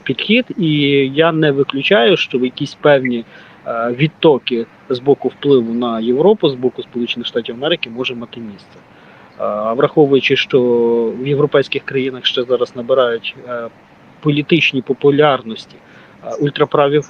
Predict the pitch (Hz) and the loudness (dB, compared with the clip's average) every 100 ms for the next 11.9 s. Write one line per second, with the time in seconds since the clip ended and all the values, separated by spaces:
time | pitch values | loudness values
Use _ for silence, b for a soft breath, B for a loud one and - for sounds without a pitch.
0 | - - - 226 254 117 - - 120 - | -14 -10 0 2 2 0 -4 -6 -6 -4
1 | 120 110 123 123 123 120 - 113 113 113 | -6 -6 -8 -8 -4 -4 -4 -6 -10 -10
2 | 107 - - - 113 110 117 117 110 123 | -12 -14 -16 -12 -10 -6 -4 -4 -6 -4
3 | 156 143 120 - - - - - - 175 | 0 0 -2 -8 -20 -20 -20 -20 0 2
4 | 165 - 156 - 139 B B 170 185 165 | 2 2 0 0 -4 B B 4 6 6
5 | 123 120 117 117 120 117 - 117 - 156 | 2 0 0 -2 -4 -8 -8 -10 -2 0
6 | 233 - 110 110 104 - 110 107 - - | 0 -2 -8 -8 -8 -12 -18 -18 -16 -16
7 | - B B B 127 196 180 151 151 143 | -16 B B B -4 -2 0 2 2 2
8 | 139 - 147 147 147 143 156 170 254 208 | 0 -4 -2 0 0 2 2 2 2 2
9 | 143 135 165 143 156 143 165 156 127 - | 0 0 -2 0 0 0 -2 -2 -4 -6
10 | - 127 151 160 - 123 127 127 123 123 | -20 -2 0 2 0 -2 -2 -2 -2 -2
11 | - 127 123 135 - 131 131 175 226 | -4 -6 -8 -6 -6 -6 -2 0 0